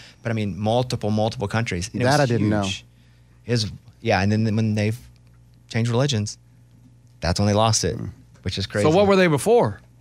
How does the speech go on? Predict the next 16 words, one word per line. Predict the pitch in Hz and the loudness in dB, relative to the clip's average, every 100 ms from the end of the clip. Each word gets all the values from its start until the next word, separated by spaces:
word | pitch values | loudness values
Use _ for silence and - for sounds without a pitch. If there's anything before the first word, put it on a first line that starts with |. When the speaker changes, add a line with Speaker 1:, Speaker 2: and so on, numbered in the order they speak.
| - _ - - - | -20 _ -20 -20 -18
Speaker 1:
What | - 110 | -6 -2
do | |
you | 107 | 0
mean? | 107 98 - | -2 -4 -4
Speaker 3:
You | 143 | 0
said | 156 147 | 2 2
they | 131 | 2
changed | 160 160 127 | 2 2 2
religion. | 139 165 | 2 4
Speaker 1:
Um, | 170 | 2
I | 156 | 2
Speaker 3:
What | |
Speaker 1:
think | 202 202 | 0 0
they're | 208 170 | 0 0
just | 143 147 - | -2 -4 -4
pa-, | 175 | -4